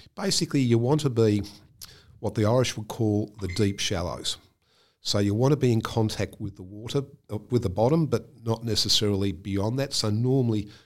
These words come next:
two metres or less of water is an ideal depth to, to fish at. But again, you know, up on Rocky Valley, um, up at Falls Creek,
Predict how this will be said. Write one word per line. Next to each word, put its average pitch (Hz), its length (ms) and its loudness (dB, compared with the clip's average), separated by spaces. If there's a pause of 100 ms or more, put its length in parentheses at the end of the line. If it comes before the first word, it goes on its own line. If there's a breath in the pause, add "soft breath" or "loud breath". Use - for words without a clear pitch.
(300 soft breath)
two 120 260 2
metres 107 420 0
or 107 200 -8
less 101 320 -6
of 98 80 -4
water 98 320 -8
is 90 220 -10
an 92 100 -2
ideal 92 800 -4 (600)
depth - 420 -12
to, 92 220 -6
to - 220 -12
fish 101 300 -8
at. 123 180 -10 (400)
But 131 100 -6
again, 131 300 0
you 101 80 -2
know, 104 100 -2
up 120 260 -8
on 98 120 0
Rocky 110 240 -2
Valley, 123 340 -4 (340)
um, 98 360 -4
up 110 100 -14
at 110 100 -12
Falls 107 280 -10
Creek, 120 500 -4